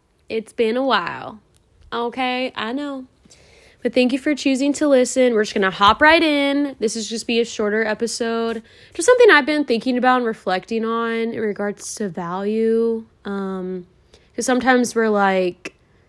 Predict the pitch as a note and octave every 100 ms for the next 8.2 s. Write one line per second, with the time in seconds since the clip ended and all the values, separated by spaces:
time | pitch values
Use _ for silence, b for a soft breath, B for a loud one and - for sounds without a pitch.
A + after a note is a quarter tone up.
0 | - B3 A#3 - F#3 F#3+ E3 D#3+ C#3+ D3
1 | D3 G#3 F#3 - _ - G#3 G#3 G3+ G#3
2 | G#3 G#3+ G3 G3 - D#3+ - - D#4+ D4+
3 | - C#4+ C#4 C4+ C4+ C4+ C4+ C4+ C4 C4
4 | B3+ b b b b b b G#3+ G3+ G3
5 | F#3+ F#3 _ _ G3+ G#3 G3+ G3 F3+ -
6 | C#4 B3+ B3+ C4 C4 B3+ B3+ A3+ G3 F#3+
7 | - G3 F#3+ F3 - G3 F#3 F3+ F3 D#3+
8 | D3+